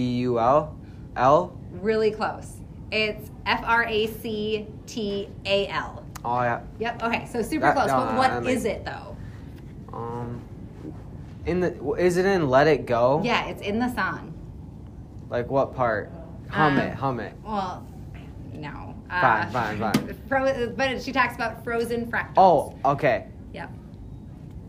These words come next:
Speaker 1: The ice fractals are very big.
Speaker 2: That would be a proper use of the word.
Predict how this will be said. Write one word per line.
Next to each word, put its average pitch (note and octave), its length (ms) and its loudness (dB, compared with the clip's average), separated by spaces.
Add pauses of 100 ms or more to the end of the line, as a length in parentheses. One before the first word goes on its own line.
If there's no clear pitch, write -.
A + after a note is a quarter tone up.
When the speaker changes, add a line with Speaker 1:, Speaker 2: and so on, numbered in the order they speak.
(1160)
Speaker 1:
The D#3 380 4 (1500)
ice G3 360 6
fractals A#2+ 1040 2 (1700)
are C#3 160 8
very B2 400 4
big. A#2 460 4 (460)
Speaker 2:
That G3 340 -2
would A3 160 2
be A3 280 0
a G3 340 0
proper F#3 360 -2
use F#3+ 400 -4
of D4+ 120 -4
the C4 100 2
word. G3 520 -2